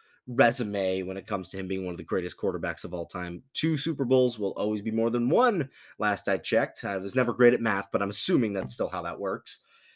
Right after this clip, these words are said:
And if he doesn't do that here and he flops and he fails, then a lot of people will say, "Eh, looks like the Packers really carried you all those years and you were kinda being stubborn and wanting to leave." So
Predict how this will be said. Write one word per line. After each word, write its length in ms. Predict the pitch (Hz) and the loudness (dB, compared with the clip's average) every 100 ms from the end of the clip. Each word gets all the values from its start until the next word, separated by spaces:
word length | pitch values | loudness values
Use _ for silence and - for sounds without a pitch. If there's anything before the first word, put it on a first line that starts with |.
| _ _ | _ _
And 440 | 151 175 180 180 - _ _ _ _ _ _ _ _ | 4 4 4 -2 -10 _ _ _ _ _ _ _ _
if 160 | 170 | 4
he 140 | 151 185 | 6 6
doesn't 320 | 208 196 202 | 8 8 4
do 120 | 180 | 4
that 160 | 185 180 | 4 6
here 160 | 196 | 4
and 80 | 190 | 4
he 60 | 156 | 2
flops 460 | - 135 151 160 | -2 -2 -2 -4
and 80 | 160 | -4
he 60 | 139 | -2
fails, 420 | 147 170 151 139 - - _ | 2 2 0 -2 -12 -20 _
then 100 | 143 | 4
a 80 | 151 | 4
lot 160 | 156 165 | 4 0
of 60 | |
people 220 | 170 170 | -2 -8
will 60 | 160 | -8
say, 300 | 151 165 160 | -4 -2 0
"Eh, 240 | 190 262 175 - _ _ _ _ _ _ _ _ _ | 2 2 2 -8 _ _ _ _ _ _ _ _ _
looks 180 | - 110 | -12 -6
like 120 | 143 135 | -6 -6
the 60 | |
Packers 420 | 139 139 143 143 | -6 -6 -4 -4
really 180 | 139 135 | 0 -2
carried 320 | 131 151 160 | -2 -4 -4
you 140 | 113 95 | -2 -2
all 160 | 87 | -2
those 240 | 85 87 87 | -6 -8 -8
years 280 | 87 90 90 | -6 -6 -8
and 120 | 92 | -6
you 100 | 104 | -4
were 100 | 104 | -4
kinda 200 | 113 104 | -4 -4
being 180 | 104 101 | -4 -4
stubborn 360 | - 131 123 | 2 4 4
and 100 | 95 | 2
wanting 180 | 98 104 | 0 0
to 60 | 104 | 0
leave." 300 | 127 87 - | 0 -4 -4
So 280 | 98 87 | -2 -2